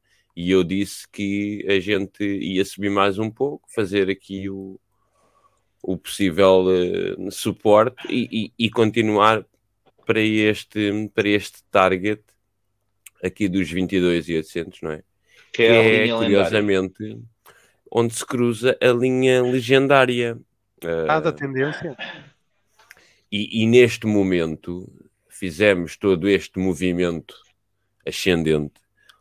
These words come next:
Speaker 1: onde nos <coughs> encontramos e cruzamos aqui com a, com a nossa linha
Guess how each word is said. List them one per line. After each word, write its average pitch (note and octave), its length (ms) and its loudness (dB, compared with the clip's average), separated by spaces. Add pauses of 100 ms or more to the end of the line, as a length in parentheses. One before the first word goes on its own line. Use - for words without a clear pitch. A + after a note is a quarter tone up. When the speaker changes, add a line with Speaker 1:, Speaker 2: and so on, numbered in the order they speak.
Speaker 1:
onde G#2+ 220 6
nos A2+ 300 6
<coughs> - 20 6
encontramos F#2+ 760 0
e G#2 80 -6
cruzamos G2 640 -4
aqui G2 260 -2
com G2+ 200 -2
a, E2 120 0 (1080)
com A2 100 -2
a G2+ 60 0
nossa F2 420 -2
linha F#2 500 -2